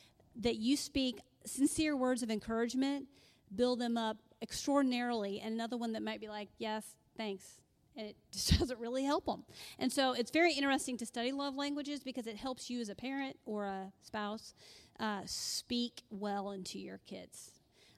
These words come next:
Um, and it's interesting because people will ask me, in fact, I was talking to a lady the other day and she said, "Could you tell early with them?" And I said, "Oh yeah, I could," because children, even by the time they're, like, probably Benjamin's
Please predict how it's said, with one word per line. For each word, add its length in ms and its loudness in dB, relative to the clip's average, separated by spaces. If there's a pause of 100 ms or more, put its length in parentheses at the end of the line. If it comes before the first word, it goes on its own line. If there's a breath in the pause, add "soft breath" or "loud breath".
Um, 420 -6 (800)
and 380 -2 (340)
it's 240 -4
interesting 600 2
because 460 -2
people 340 2
will 100 4
ask 400 2
me, 260 -2
in 60 -4
fact, 240 -2
I 60 0
was 120 -4 (140)
talking 260 -2
to 180 2
a 100 -2
lady 220 4
the 100 4
other 120 2
day 140 4
and 100 0
she 120 -2
said, 240 -2 (540 loud breath)
"Could 180 2
you 80 2
tell 400 4
early 400 8
with 180 4
them?" 220 0 (140)
And 100 0
I 80 2
said, 280 -4
"Oh 100 -2
yeah, 180 2
I 100 0
could," 300 0
because 420 -4 (240 loud breath)
children, 720 4 (440 loud breath)
even 260 4
by 160 6
the 100 4
time 280 2
they're, 100 4
like, 260 0
probably 300 2
Benjamin's 600 4